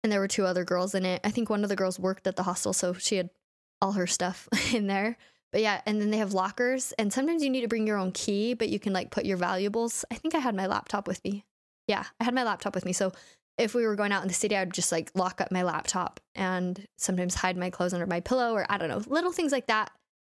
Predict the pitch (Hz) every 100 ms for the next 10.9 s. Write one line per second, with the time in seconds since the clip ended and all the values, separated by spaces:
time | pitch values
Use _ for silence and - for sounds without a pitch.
0 | _ _ - 208 190 - 220 226 226 208
1 | - 185 190 131 - - - 165 185 175
2 | 180 185 180 185 185 202 196 - 202 208
3 | 214 180 - 196 185 185 - 185 196 -
4 | - - 240 285 330 370 294 277 - 269
5 | 262 - _ _ _ _ - 254 294 302
6 | 294 - 220 190 - 233 196 165 - 175
7 | 202 208 - 220 214 220 220 214 - -
8 | 226 262 233 208 196 208 - 214 - 208
9 | 202 208 - _ _ - 208 196 208 196
10 | 233 233 254 247 226 190 190 190 196